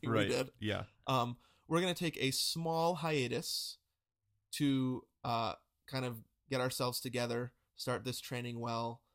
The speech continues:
Speaker 1: do it, and have time to do it. And we're gonna come back at the end of February.
Speaker 2: Mm-hmm.
Speaker 1: So I know for some people that's disappointing, but it's just something we decided we needed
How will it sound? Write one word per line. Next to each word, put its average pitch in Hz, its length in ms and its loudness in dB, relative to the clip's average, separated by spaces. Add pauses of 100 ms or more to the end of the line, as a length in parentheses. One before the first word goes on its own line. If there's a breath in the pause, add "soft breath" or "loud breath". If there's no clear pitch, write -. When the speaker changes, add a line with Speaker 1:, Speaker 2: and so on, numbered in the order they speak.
(520)
Speaker 1:
do 127 140 2
it, 123 140 2
and 123 80 -6
have 120 180 -4
time 135 240 -2
to 117 80 -4
do 95 160 -4
it. 85 140 -4 (380)
And 127 140 -2
we're 135 140 0
gonna 139 160 -2
come 139 260 -2
back 123 400 0 (160)
at 120 140 -4
the 120 120 -4
end 123 120 -4
of 113 80 -6
February. 98 640 -8 (220)
Speaker 2:
Mm-hmm. 104 220 0 (580)
Speaker 1:
So 160 80 0
I 160 40 2
know 160 120 2
for 160 120 -4
some 151 200 0
people 143 240 0
that's 131 340 -2
disappointing, 131 760 -4
but 127 200 -2
it's 127 160 -6
just - 200 -2
something 123 280 -2
we 123 100 -2
decided 120 380 -2
we 117 100 -6
needed 117 480 -4